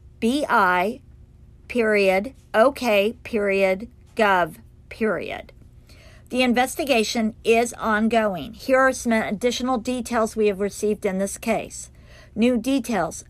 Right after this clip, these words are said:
Athena is allegedly has limited verbal skills. Now again, she may have been missing since Friday, January sixth.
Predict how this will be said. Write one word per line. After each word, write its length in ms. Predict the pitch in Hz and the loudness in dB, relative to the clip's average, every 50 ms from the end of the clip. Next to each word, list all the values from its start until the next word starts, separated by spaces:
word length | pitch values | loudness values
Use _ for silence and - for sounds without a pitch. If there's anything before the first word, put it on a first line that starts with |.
| - | -10
Athena 600 | - 196 - - - 254 247 262 262 269 277 - - | -8 -8 -6 -4 -2 -2 0 2 2 0 0 0 -2
is 160 | - 220 - | -4 -4 -2
allegedly 800 | 240 226 220 220 220 233 226 285 277 254 262 269 269 269 269 - - - | -2 0 2 4 4 4 2 0 -2 0 2 2 2 2 0 -4 -8 -12
has 360 | - 220 220 196 190 - - 196 | -8 -4 -2 -2 -2 -2 -4 -4
limited 760 | 196 196 220 233 240 254 269 262 - 277 277 269 269 269 - - - - | -2 0 2 2 2 0 -2 -2 -2 -2 0 0 -2 -6 -10 -14 -18 -14
verbal 680 | 180 175 175 214 208 214 202 214 214 214 214 208 - - | -6 0 2 4 4 4 4 4 2 2 2 0 -4 -10
skills. 920 | - - - - - - 233 202 165 151 - - - - - - - - - - - - - - - - - - - - - - - - - - - - | -14 -12 -12 -10 -4 0 2 2 2 0 -4 -10 -12 -12 -14 -14 -14 -18 -20 -20 -20 -20 -20 -20 -20 -20 -20 -20 -20 -20 -20 -20 -20 -20 -20 -12 -4 0
Now 240 | 214 214 202 202 | 2 2 2 2
again, 340 | 202 190 202 202 202 214 247 | 0 -2 -2 -4 -4 -4 -4
she 240 | 269 - - 247 233 | -4 -6 -6 -4 -2
may 320 | 202 208 208 220 240 285 | 0 0 0 0 0 0
have 240 | 285 285 320 294 247 | 0 -2 -2 -4 -2
been 220 | 320 302 294 285 254 | -4 -2 -2 0 0
missing 480 | 226 214 214 - - 214 208 208 208 | 0 0 -2 -2 -4 -4 -4 -4 -4
since 720 | - - - - - - 247 220 214 220 226 226 - - - - - | -6 -10 -12 -10 -6 -2 0 2 2 2 0 -2 -6 -10 -16 -18 -20
Friday, 800 | - - - - 254 233 226 226 214 202 196 170 151 147 147 - | -20 -20 -8 -2 0 2 2 2 2 2 0 -2 -4 -4 -8 -6
January 720 | - - 190 190 202 208 214 214 208 214 214 202 208 208 | -4 -2 -2 0 0 0 0 0 0 0 0 0 0 0
sixth. 840 | 208 - - - - - 233 185 - - - - - - - - - | -2 -6 -8 -8 -2 0 0 0 0 -4 -10 -14 -16 -16 -16 -18 -20